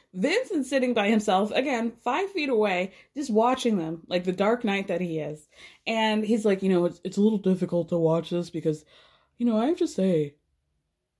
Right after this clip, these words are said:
like, it would just be hard for," I don't, <sighs> I don't know. He, <sighs> I felt for, for Vincent, even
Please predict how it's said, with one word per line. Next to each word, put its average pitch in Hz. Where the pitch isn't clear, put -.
like, 170
it -
would 226
just 294
be 320
hard 220
for," -
I 480
don't, -
<sighs> -
I 466
don't 254
know. -
He, 320
<sighs> -
I 659
felt -
for, 277
for 247
Vincent, 190
even 622